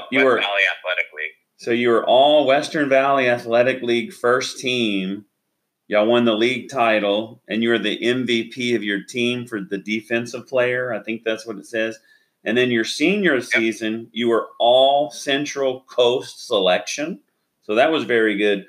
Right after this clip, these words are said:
Speaker 1: Yep.
Speaker 2: But you, but you did all this as a third baseman.
Speaker 1: Yep,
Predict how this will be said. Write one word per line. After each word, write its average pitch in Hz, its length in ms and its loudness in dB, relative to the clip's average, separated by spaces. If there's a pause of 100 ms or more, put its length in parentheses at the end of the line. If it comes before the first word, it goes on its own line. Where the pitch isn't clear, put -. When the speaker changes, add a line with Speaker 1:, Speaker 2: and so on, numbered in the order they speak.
(100)
Speaker 1:
Yep. 98 80 -2
Speaker 2:
But 127 140 0
you, 123 200 -10
but 135 120 0
you 131 120 0
did 151 200 2
all 147 160 4
this 151 220 0
as 135 160 -2
a 120 60 -6
third 131 300 0
baseman. 147 480 -6 (1800)
Speaker 1:
Yep, 160 120 0